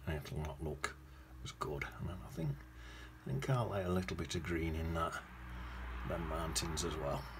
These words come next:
or hills or whatever they are. And then I think there, say a bit more grasses coming over there. Look, not grasses, um, pines.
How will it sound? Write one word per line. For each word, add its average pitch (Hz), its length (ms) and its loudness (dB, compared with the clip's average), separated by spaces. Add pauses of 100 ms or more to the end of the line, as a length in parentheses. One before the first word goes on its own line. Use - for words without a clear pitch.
(760)
or 78 220 0
hills 71 400 0
or 78 40 0
whatever 65 360 -2
they 73 200 -6
are. - 140 -6
And 113 160 6
then 110 120 10
I 101 60 8
think 110 420 4
there, 95 440 6 (500)
say 101 220 0
a 95 40 0
bit 95 220 4
more 92 280 8 (1120)
grasses 92 420 8
coming 92 320 10
over 90 180 12
there. 85 240 8
Look, 98 180 12 (200)
not 95 180 8
grasses, 92 540 8
um, 90 360 10 (480)
pines. 98 500 12